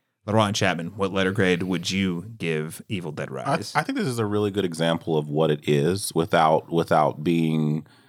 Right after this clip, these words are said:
Speaker 2: like, it, it, you know, its own thing. You know what I mean? Like, it, it's, it's just a really good genre exercise. So, uh, for me, I wouldn't,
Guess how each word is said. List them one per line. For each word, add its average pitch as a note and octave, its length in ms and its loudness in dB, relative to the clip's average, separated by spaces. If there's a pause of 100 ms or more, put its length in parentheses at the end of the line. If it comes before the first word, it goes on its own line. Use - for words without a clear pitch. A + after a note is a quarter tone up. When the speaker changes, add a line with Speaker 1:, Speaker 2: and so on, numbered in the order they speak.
(160)
Speaker 2:
like, D2+ 360 0
it, A#1+ 220 -6
it, - 100 -2 (260)
you F#2+ 140 4
know, D2+ 220 2
its D#2+ 220 0
own E2+ 320 4 (240)
thing. F2+ 460 4
You F2+ 80 4
know F2 80 4
what F2 40 6
I F2 60 4
mean? F2 160 4
Like, D#2+ 100 2
it, F2 180 0
it's, G2 220 -4
it's G#2 220 2
just A#2 260 0
a F#2 80 4
really F2+ 400 4
good D#2 320 0
genre D#2+ 420 2
exercise. G#2+ 760 2
So, E2+ 400 2 (560)
uh, G#2 160 -10
for A2+ 240 2
me, A2 400 6
I F2+ 80 4
wouldn't, F2 440 2